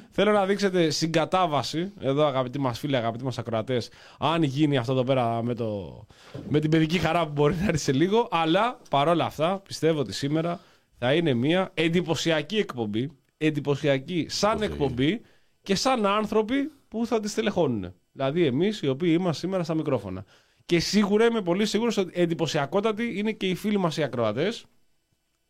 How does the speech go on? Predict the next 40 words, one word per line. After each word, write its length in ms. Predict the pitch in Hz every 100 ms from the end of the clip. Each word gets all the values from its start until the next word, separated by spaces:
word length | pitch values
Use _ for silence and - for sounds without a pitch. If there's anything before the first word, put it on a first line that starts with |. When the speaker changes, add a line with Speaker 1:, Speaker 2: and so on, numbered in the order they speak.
| _
Speaker 1:
οι 120 | 143 151
οποίοι 460 | 151 196 190 139 - - -
συντονίζονται 720 | - 175 151 160 160 170 202
και 140 | 202
όπως 220 | 262 254
μου 80 | 214
έχει 140 | 208
πει 80 | 190
ο 40 | 208
Γιάννης, 440 | 156 156 147 165 - _
και 100 | -
έτσι 140 | 180 180
θα 60 |
κάνω 180 | 151 170
την 120 | 143
εκκίνηση, 480 | 120 107 120 110 131 - _ _
πρέπει 280 | - 240 220
να 240 | 185 143 -
αποκτήσουμε 720 | 123 139 - 202 214 208 196 - _ _ _
ένα 320 | 180 196 180 -
pattern. 460 | - 147 - 90 92 87
Πρέπει 240 | - 156 160
να 80 | 147
αποκτήσουμε 440 | 120 151 165 170
ένα 300 | 160 165 165
μοτίβο, 840 | 131 131 131 117 - 147 156 202 202
το 100 | 147
οποίο 180 | 156
θα 60 | 196
το 80 | 143
κάνουμε 220 | 180 185
σε 80 | -
κάθε 180 | 165 143
εκπομπή. 320 | - 98 95
Δεν 360 | 139 247 247
τα 120 | 208 240
έχουμε 260 | 190 165
καταφέρει 480 | 151 139 120 135 113
μέχρι 220 | 113 104
τώρα, 340 | 98 107 139